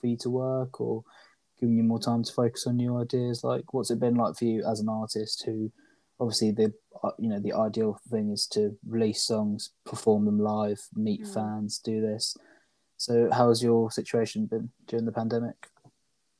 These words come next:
Speaker 2: I mean, it's, it's not, I, I'm, I'm not gonna say it's been terrible because
Speaker 1: Mm.
Speaker 2: I've released,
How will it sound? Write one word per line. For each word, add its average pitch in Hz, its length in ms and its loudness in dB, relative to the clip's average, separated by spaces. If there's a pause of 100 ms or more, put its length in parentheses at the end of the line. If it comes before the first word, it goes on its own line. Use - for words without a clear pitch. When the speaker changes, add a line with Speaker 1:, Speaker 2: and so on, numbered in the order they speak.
(160)
Speaker 2:
I 427 100 -8
mean, 466 300 -10 (600)
it's, 320 260 -6 (760)
it's 320 300 -2
not, 381 300 0 (260)
I, 294 240 0
I'm, 285 380 -4 (120)
I'm 311 460 -4
not 311 260 -2
gonna 233 200 -2
say 214 300 -2
it's 208 240 -8
been 208 380 -6 (420)
terrible 165 680 -4
because 277 400 0
Speaker 1:
Mm. 220 320 0 (360)
Speaker 2:
I've 254 280 2
released, 269 600 -6